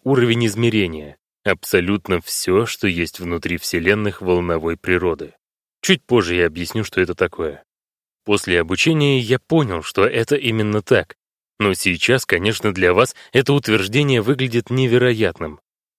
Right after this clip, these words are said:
Даст Бог, я докажу то, что говорю. Конечно, я не смогу доказать, что этот рисунок содержит все до единого аспекты творения, потому что много чего в мире существует, и невозможно это сделать в одной книге.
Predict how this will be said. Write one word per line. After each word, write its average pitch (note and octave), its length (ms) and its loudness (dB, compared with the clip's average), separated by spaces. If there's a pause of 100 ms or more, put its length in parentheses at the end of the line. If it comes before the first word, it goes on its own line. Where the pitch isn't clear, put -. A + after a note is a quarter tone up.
(340)
Даст F#3+ 260 2
Бог, D3 280 2
я C#3 140 2
докажу A#2 580 0
то, F2+ 140 -2
что - 160 -4
говорю. E2+ 440 0 (440)
Конечно, D#3+ 380 2
я D#3 160 4
не D3 120 2
смогу C3 400 0
доказать, F2+ 460 0
что - 180 0
этот G2 200 -2
рисунок G#2 440 0
содержит G2+ 500 0
все - 340 0
до B2+ 80 -4
единого G#2+ 580 2
аспекты G#2+ 420 -2
творения, G#2+ 640 -2 (340)
потому G#2 320 2
что F#2+ 160 -2
много G2+ 400 0
чего F2 260 -4
в E2+ 80 -6
мире A2 240 2
существует, A#2 640 -2 (260)
и C3+ 80 4
невозможно A#2+ 680 2
это A2+ 200 0
сделать G#2+ 440 0
в F#2+ 80 0
одной F#2+ 260 0
книге. F#2+ 480 -12